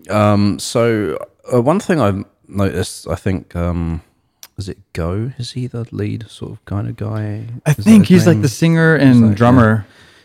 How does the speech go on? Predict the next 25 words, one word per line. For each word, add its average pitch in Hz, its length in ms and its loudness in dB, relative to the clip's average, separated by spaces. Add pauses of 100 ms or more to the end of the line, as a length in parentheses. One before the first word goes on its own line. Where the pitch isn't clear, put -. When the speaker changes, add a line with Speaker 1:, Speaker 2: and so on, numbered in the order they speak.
(120)
Speaker 1:
yeah. 107 280 2
Yeah. - 40 2
Speaker 2:
I - 20 4
think 139 200 4
he's 160 120 2
kinda 156 260 4
like, 131 200 4
if 139 140 0
there's 123 180 2
a 123 60 4
lead 113 280 2
guy, 110 320 2
he's 110 260 0
kind 117 220 0
of 104 100 -4
the 110 60 -2
go-to. 120 760 2 (120)
But 113 200 2
Speaker 1:
Yeah. 107 100 4
Speaker 2:
I 120 40 6
don't 120 160 6
think, 120 180 4 (320)
he's 117 200 2
not, 123 160 4
like, 110 140 2